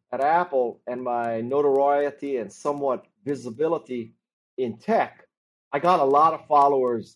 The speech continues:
quickly, because back in the old days, it was a land grab. So when people joined Twitter and whatever,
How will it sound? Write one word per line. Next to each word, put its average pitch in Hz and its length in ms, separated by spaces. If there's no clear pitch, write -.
quickly, 110 420
because 123 280
back 185 340
in 156 140
the 120 240
old 185 320
days, 120 360
it 147 80
was 131 120
a 120 60
land 131 420
grab. 170 420
So 156 60
when 147 120
people 214 340
joined 160 460
Twitter 151 540
and 117 320
whatever, 123 560